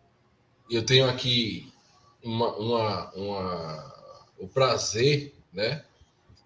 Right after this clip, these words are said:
de falar de uma ação que tá sendo muito bem feita, e aqui eu quero até elogiar o setor, né, de marketing do clube, que foi, que tá sendo a ação de, de sortear camisas oficiais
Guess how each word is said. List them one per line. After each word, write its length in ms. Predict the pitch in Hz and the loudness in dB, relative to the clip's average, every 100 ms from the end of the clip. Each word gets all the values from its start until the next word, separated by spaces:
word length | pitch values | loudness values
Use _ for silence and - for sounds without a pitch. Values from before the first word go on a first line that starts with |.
| _ | _
de 100 | 135 | -4
falar 340 | - 160 139 | 4 6 8
de 100 | 135 | 6
uma 160 | 143 135 | 4 4
ação 460 | 117 - 123 143 147 | 2 2 4 4 4
que 100 | - | 0
tá 140 | 120 | 0
sendo 300 | - 131 123 | 2 0 0
muito 960 | 104 98 110 131 180 254 262 165 - - _ _ - | -2 -2 0 2 2 0 -4 -6 -6 -12 _ _ 0
bem 240 | 135 147 | 2 2
feita, 580 | 95 - 123 156 - 104 | 0 -2 0 0 2 4
e 120 | 127 | 6
aqui 260 | 120 - 120 | 4 2 -2
eu 120 | 107 | 0
quero 180 | 117 110 | 0 0
até 540 | - 117 117 92 - - - - - | 0 2 4 2 -2 -16 -20 -20 -4
elogiar 500 | 104 117 120 113 117 | 4 4 4 4 2
o 60 | |
setor, 580 | 113 - 104 - 110 135 | 2 0 -4 -2 4 4
né, 240 | 127 139 - _ _ _ _ 90 | 4 0 -6 _ _ _ _ -12
de 80 | 101 | -8
marketing 560 | 95 120 135 127 107 | 0 0 0 -2 -8
do 100 | 101 | -10
clube, 540 | - 113 151 143 - - - _ _ _ _ | -10 -6 -4 -4 -6 -12 -20 _ _ _ _
que 120 | 202 | -6
foi, 340 | 190 180 190 170 | 0 2 2 0
que 240 | - 160 | 2 2
tá 180 | 156 156 | 4 4
sendo 240 | 165 160 | 4 4
a 80 | 165 | 4
ação 420 | 147 - 131 147 | 4 4 4 4
de, 360 | 151 160 151 131 | 2 0 0 0
de 160 | 120 123 | -2 0
sortear 540 | - 170 - 143 143 | 2 2 6 6 6
camisas 500 | 180 147 139 156 151 | 4 0 0 0 2
oficiais 840 | 139 - 117 113 101 95 104 - | 0 0 -4 0 2 2 0 -6